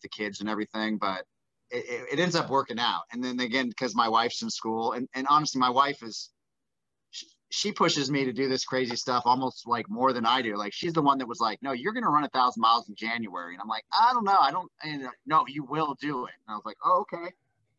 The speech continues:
So, um, you know, it, it's nice to have that aspect. She, when we met, I was just starting to do hundred milers.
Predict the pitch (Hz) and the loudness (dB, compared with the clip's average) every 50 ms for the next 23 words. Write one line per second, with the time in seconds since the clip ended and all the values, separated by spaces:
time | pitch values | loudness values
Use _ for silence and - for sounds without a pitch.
0 | _ _ _ _ _ _ - - - 151 147 143 135 127 120 113 113 113 120 120 | _ _ _ _ _ _ -12 -6 -2 2 4 6 6 6 6 6 6 6 6 6
1 | 110 104 101 98 92 90 _ _ _ _ _ _ _ _ _ _ _ _ _ _ | 6 4 4 2 -2 -6 _ _ _ _ _ _ _ _ _ _ _ _ _ _
2 | _ _ _ _ _ _ _ _ _ - 135 131 127 117 113 110 117 127 - 131 | _ _ _ _ _ _ _ _ _ -6 -4 0 2 2 2 2 0 -2 -4 -4
3 | 139 143 - - - 143 143 147 156 151 - 143 147 135 135 120 127 131 131 127 | -6 -6 -6 -4 -2 0 0 0 0 -2 -4 -2 -2 -2 -2 -2 -2 -2 -2 -2
4 | 131 131 - _ _ _ _ _ _ _ _ _ _ 120 123 131 131 127 - - | -2 -4 -8 _ _ _ _ _ _ _ _ _ _ -2 0 0 0 -2 -4 -4
5 | 131 127 123 - - - 151 147 151 151 _ - 117 135 139 147 160 156 143 139 | -4 -4 -2 -4 -4 -2 -2 -2 -4 -6 _ -6 -6 -4 0 0 0 2 2 2
6 | 143 143 143 143 - - 117 120 120 123 120 117 - - - 151 156 156 151 151 | 2 2 2 0 -2 -4 -6 -6 -6 -8 -10 -12 -12 -6 -2 0 0 0 -2 -4
7 | - - 139 131 131 131 123 117 107 104 117 110 107 117 110 104 101 101 101 98 | -4 -2 -2 -2 -2 -4 -6 -10 -12 -14 -12 -10 -10 -10 -10 -6 -4 -4 -4 -4
8 | 92 90 85 82 - - - | -6 -10 -14 -16 -18 -20 -20